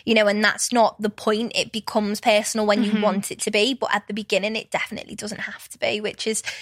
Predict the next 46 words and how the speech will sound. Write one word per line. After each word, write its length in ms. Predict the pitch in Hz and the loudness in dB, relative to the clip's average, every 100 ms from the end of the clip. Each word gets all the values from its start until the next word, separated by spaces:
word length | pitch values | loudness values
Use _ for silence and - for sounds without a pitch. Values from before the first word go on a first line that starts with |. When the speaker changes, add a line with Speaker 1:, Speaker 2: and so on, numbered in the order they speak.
| - - | -6 0
Speaker 1:
always 300 | 247 269 226 | 4 4 4
nice, 400 | 208 208 202 - | 4 2 -2 -4
because 260 | 214 208 | -4 0
I 60 | 202 | 0
think 200 | 208 - | 0 -4
there's 140 | 208 | 0
a 60 | 208 | 2
lot 240 | 202 - | 4 2
of 80 | - | 0
things 440 | 202 196 190 190 - | -4 -6 -8 -10 -2
about 460 | 202 196 180 202 - | 2 4 4 -2 -6
being 320 | 196 185 202 | -2 -2 0
personal, 580 | 220 190 196 - 247 269 | 2 2 2 2 2 2
which 220 | - - | -2 -6
is 160 | - | -2
nice, 480 | 254 269 285 - - | 2 2 -2 -4 -8
but 320 | - 233 190 - _ _ | 2 2 2 -2 _ _
not 300 | 226 220 208 - | 2 4 4 2
a 80 | 214 | 0
necessity, 720 | 208 202 208 - - 208 226 | -2 -2 -4 -4 -8 -2 0
I 100 | 220 | 0
don't 240 | 240 - | -2 0
think. 480 | 233 196 - 208 - | 0 0 -2 -8 -4
Speaker 2:
No, 60 | 240 | -2
not 140 | 190 185 | 0 -2
at 120 | - | -6
all. 300 | - - 208 | -8 -6 0
Speaker 1:
Yeah. 320 | 226 196 196 - _ _ - | 2 2 0 -6 _ _ -4
Just 240 | 233 - | -4 -2
being 360 | 226 208 208 196 | 0 2 2 0
kind 220 | - 196 | 0 -2
of 80 | 196 - | 0 -2
authentic. 720 | 190 - 190 196 202 196 - | -4 -2 -2 -2 2 2 2
It's 80 | 226 | 0
Speaker 2:
Mm-hmm. 80 | 208 | 2
Speaker 1:
that 200 | 214 - | 0 -2
key 220 | - 220 | -6 -2
word 340 | 208 196 196 202 | 0 0 0 0
of 180 | 202 - - _ | -2 -4 -20 _
being 260 | 220 196 190 | 0 2 2
authentically 960 | 196 190 196 196 - - 196 196 190 - - | -2 -2 -2 -2 -6 -6 -4 -4 -4 -10 -4
yourself 600 | 202 185 - 196 196 247 | -2 -2 0 0 2 0
and 80 | 208 | 0
Speaker 2:
Mm-hmm. 160 | 202 202 | 0 0
Speaker 1:
kind 160 | 196 | 0
of 120 | 190 | -2